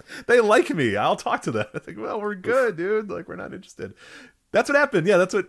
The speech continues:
what, what Inoki would do. So, uh, yeah, you got that. But, uh, yeah, it, just an amazing, amazing, amazing career. Uh, and I hope people do take some time this week to, you know, if not watch the matches, which you should watch some of the matches, but just kinda read about his life and, and, and, and, you know,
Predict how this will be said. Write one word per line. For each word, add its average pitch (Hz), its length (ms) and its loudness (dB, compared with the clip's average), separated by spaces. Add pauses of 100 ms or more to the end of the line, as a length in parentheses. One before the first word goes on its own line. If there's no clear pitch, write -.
(140)
what, 180 240 -2
what 175 140 -4
Inoki 170 280 -4
would 165 120 -6
do. 139 180 -2
So, 98 380 -2
uh, 98 260 0
yeah, 110 160 0
you 107 120 -2
got 120 200 0
that. 104 380 -2
But, 92 260 -8
uh, 98 140 -2
yeah, 160 220 2
it, 147 260 -4
just 156 200 -4
an 156 140 0
amazing, 120 560 0
amazing, 107 460 -4
amazing 92 400 -6
career. 85 420 -8 (400)
Uh, 80 300 -4
and 85 200 -4
I 90 60 -4
hope 90 160 -4
people 87 200 -8
do 82 120 -10
take 82 160 -8
some 82 140 -14
time 80 220 -6
this 78 180 -14
week 80 220 -10
to, 76 340 -12 (340)
you 90 80 -12
know, 76 160 -10 (180)
if 139 200 -6
not 131 180 2
watch 123 220 0
the 123 80 -8
matches, 101 400 -4
which 90 160 -8
you 98 60 -8
should 95 180 -6
watch 92 160 -2
some 95 120 -8
of 90 40 -10
the 82 80 -10
matches, 85 280 -8
but 101 140 -10
just - 140 -8
kinda 117 160 -2
read 92 520 -8 (400)
about 90 280 -2
his 85 120 -8
life 82 300 -6
and, 80 200 -12
and, 78 220 -16
and, 76 280 -16
and, 73 320 -14
you 87 80 -12
know, 71 180 -12